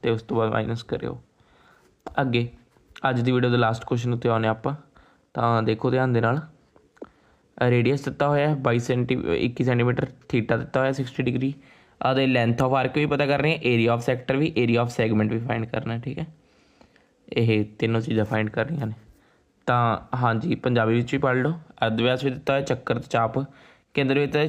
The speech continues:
ਚਾਪ ਦੀ ਲੰਬਾਈ ਵੀ ਦੱਸੀ ਹੋਈ ਹੈ, ਅ, ਚਾਪ ਦੁਆਰਾ ਬਣਾਏ ਗਏ ਅਰਧਵਿਆਸੀ ਖੰਡ ਦਾ ਖੇਤਰਫਲ ਅਤੇ ਸੰਗਤ ਜੀਵਾ ਦੁਆਰਾ ਬਣਾਏ ਗਏ ਚੱਕਰ ਖੰਡ ਦਾ ਖੇਤਰਫਲ। ਆ ਜਾਓ।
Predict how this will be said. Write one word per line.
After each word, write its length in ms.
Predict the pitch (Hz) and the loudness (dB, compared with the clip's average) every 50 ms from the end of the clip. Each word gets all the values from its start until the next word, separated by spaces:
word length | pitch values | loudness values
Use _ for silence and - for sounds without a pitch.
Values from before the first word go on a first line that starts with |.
| 156 - | 0 0
ਚਾਪ 260 | 147 123 120 117 120 | 2 2 2 2 2
ਦੀ 80 | 131 | 2
ਲੰਬਾਈ 320 | 139 139 139 135 131 127 139 | 2 4 4 4 2 2 2
ਵੀ 80 | 139 | 2
ਦੱਸੀ 300 | 143 147 135 - - 147 | 0 0 -2 -2 -2 0
ਹੋਈ 220 | 147 151 147 151 160 | 2 2 4 2 2
ਹੈ, 100 | 170 170 | 2 0
ਅ, 920 | 170 - - - _ - - - - - _ - - - 113 131 123 120 123 | -4 -8 -18 -20 _ -20 -20 -20 -20 -20 _ -6 -2 0 2 2 2 2 0
ਚਾਪ 300 | 120 123 135 120 113 113 | 0 2 2 2 2 2
ਦੁਆਰਾ 280 | 117 120 123 123 120 123 | 2 2 2 2 2 2
ਬਣਾਏ 260 | 131 139 139 127 113 | 2 2 2 2 4
ਗਏ 200 | 117 120 117 117 - - | 2 2 2 0 0 0
ਅਰਧਵਿਆਸੀ 420 | 120 117 117 117 123 123 127 139 | 2 2 2 2 2 0 -2 -2
ਖੰਡ 240 | - 143 131 113 120 | -2 0 0 0 2
ਦਾ 220 | 123 127 135 131 | 2 2 2 0
ਖੇਤਰਫਲ 540 | 135 - 143 123 120 - 139 139 165 175 190 - - | 0 0 -2 -2 0 -2 0 0 0 0 0 0 0
ਅਤੇ 120 | 143 - | 0 0
ਸੰਗਤ 300 | 151 - 123 113 110 113 | 0 0 2 2 2 2
ਜੀਵਾ 320 | 107 107 117 113 120 131 127 | 2 2 2 2 2 2 0
ਦੁਆਰਾ 520 | 127 117 113 113 110 110 110 110 123 156 156 - - - - - _ _ _ - | -2 -4 -4 0 2 2 2 2 0 -2 -4 -8 -16 -20 -20 -20 _ _ _ -2
ਬਣਾਏ 200 | 131 139 135 120 | 0 2 2 2
ਗਏ 60 | 123 | 2
ਚੱਕਰ 300 | 117 123 117 - 123 110 | 2 0 0 0 -2 0
ਖੰਡ 160 | 107 113 110 | 0 0 0
ਦਾ 80 | 107 107 | 0 0
ਖੇਤਰਫਲ। 460 | 107 107 107 - - 120 113 104 110 - - _ _ _ _ _ _ _ _ _ _ _ _ _ _ _ _ _ _ _ _ _ _ _ _ _ _ _ _ _ _ _ _ _ - - | -2 -2 -4 -6 -10 -6 -6 -6 -6 -6 -14 _ _ _ _ _ _ _ _ _ _ _ _ _ _ _ _ _ _ _ _ _ _ _ _ _ _ _ _ _ _ _ _ _ -6 -2
ਆ 120 | 117 113 107 | 0 0 2
ਜਾਓ। 100 | 104 | 0